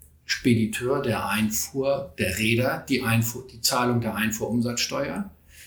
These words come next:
sondern sie ist erst vom Endkunden, nämlich das, was im Container drin ist, wird ja irgendeinem Endkunden, dem Daimler-Werk in Sindelfingen oder dem B A S F-Werk in Ludwigshafen zugestellt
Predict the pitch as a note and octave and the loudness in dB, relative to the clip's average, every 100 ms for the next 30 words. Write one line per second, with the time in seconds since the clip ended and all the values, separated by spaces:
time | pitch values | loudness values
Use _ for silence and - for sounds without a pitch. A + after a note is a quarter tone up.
0 | - _ - A#2+ C3 C#3 B2 C#3 E3+ - | -20 _ 2 2 4 4 2 2 0 0
1 | C3 B2+ F#3+ G3 B2+ G2+ - F#2 F#2+ G2+ | 0 4 2 4 2 0 -4 -10 -6 -6
2 | - A#2+ - A#2+ A#2 A2+ A#2 A#2 A#2+ A#2 | 0 0 2 0 2 0 0 -2 0 0
3 | G#2+ - A2 B2 - - - - - _ | 0 -2 0 0 2 0 -2 -10 -20 _
4 | _ _ _ _ - B2+ C3 A2+ C#3 D3 | _ _ _ _ 0 0 2 0 0 0
5 | D#3 B2 A#2+ A2+ C#3+ C3+ A#2 G#2+ G2+ G2+ | -2 0 0 2 0 0 0 2 2 2
6 | G#2 A2 A#2+ C3+ C3+ A2+ A#2+ - A#2 G#2+ | 2 2 4 4 2 0 -6 -6 -2 0
7 | C3 C#3+ C3+ A2 G#2 - G#2 G2+ G2+ G#2 | 0 0 -2 0 0 -2 -4 -4 -2 -2
8 | G#2+ G#2+ G#2 - C3 - A2+ A2 A2+ - | 0 0 0 0 -2 -2 -2 -2 -4 -2
9 | G#2+ G#2 C#3 B2+ A2+ - - - B2+ A#2 | 2 2 0 0 0 0 -2 -2 -2 -2
10 | A#2 A2 G#2+ - E3+ E3+ | -2 -4 -4 -2 -4 -4